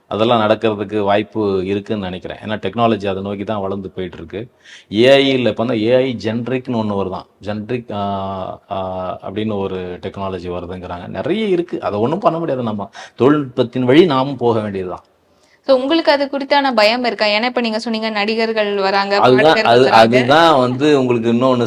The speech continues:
Speaker 1: ஸ்பெஷலா சொல்லியிருக்கிறேன். ஒரு காலத்திலும், ஒரு காலத்திலும், இன்னும் நூறு வருடத்திற்கு பிறகு கூட ஒரு பாடலாசிரியரினுடைய இடத்தை, அ, ஒரு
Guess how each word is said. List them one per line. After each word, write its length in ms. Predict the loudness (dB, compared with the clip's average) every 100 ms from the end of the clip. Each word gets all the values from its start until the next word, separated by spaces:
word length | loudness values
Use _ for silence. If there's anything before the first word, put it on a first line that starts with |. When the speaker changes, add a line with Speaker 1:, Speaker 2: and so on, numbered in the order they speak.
| 0
Speaker 1:
ஸ்பெஷலா 320 | 0 2 4
சொல்லியிருக்கிறேன். 640 | 4 2 -2 -2 -2 -4 -4 -2
ஒரு 480 | 2 4 6 6 8
காலத்திலும், 720 | 8 8 6 -2 -4 -4 -10 _ _ _ _ -10
ஒரு 360 | -4 0 0
காலத்திலும், 600 | 2 4 4 0 -8 -10 -12
இன்னும் 280 | -8 -6 -4
நூறு 340 | -2 0 2
வருடத்திற்கு 540 | 2 2 0 -4 -6
பிறகு 240 | -6 -6 -6
கூட 320 | -8 -10 -10 _ _ _ _
ஒரு 220 | -6 -4 0
பாடலாசிரியரினுடைய 920 | 4 6 8 6 6 0 -2 -2 -2
இடத்தை, 720 | -2 -2 -2 -4 -6 -6 -6 -14 _ _ _ _ _ _ -16 -4
அ, 160 | -2
ஒரு 180 | 0